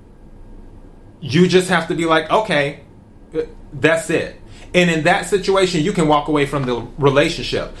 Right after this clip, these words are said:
But what's the point of getting mad about it? You had already made it clear that you weren't going to do it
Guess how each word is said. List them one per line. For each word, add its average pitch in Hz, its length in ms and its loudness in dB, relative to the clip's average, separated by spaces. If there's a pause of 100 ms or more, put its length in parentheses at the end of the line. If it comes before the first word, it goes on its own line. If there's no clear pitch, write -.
(160)
But 143 160 2
what's 185 160 0
the 160 80 -2
point 160 240 -2
of 139 60 -6
getting 123 220 0
mad 131 260 0
about 92 280 -4
it? 80 120 -12 (180)
You 160 240 2
had 190 80 -2
already 156 500 2
made 139 300 0
it 123 160 -6
clear 156 640 -2 (200)
that 127 420 0
you 160 280 0
weren't 147 320 0
going 135 340 -2
to 131 180 -4
do 113 320 -2
it - 300 -16